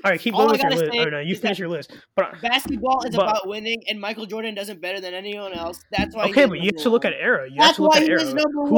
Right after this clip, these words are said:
Speaker 1: would do
Speaker 2: one.
Speaker 1: it better? If M J was in this era, he would just be DeRozan.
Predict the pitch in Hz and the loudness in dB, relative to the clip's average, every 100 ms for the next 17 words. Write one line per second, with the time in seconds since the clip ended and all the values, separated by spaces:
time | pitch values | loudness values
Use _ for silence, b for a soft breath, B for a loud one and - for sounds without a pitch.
0 | 320 320 247 220 151 220 160 131 B B | 6 6 4 0 -2 -4 -4 -6 B B
1 | B B _ 196 175 180 202 202 190 165 | B B _ -4 -4 -4 0 0 -2 -6
2 | 175 156 175 143 151 160 160 - 160 139 | -4 0 2 0 -4 -8 -8 -10 -10 -10
3 | 127 135 135 131 | -10 -10 -10 -16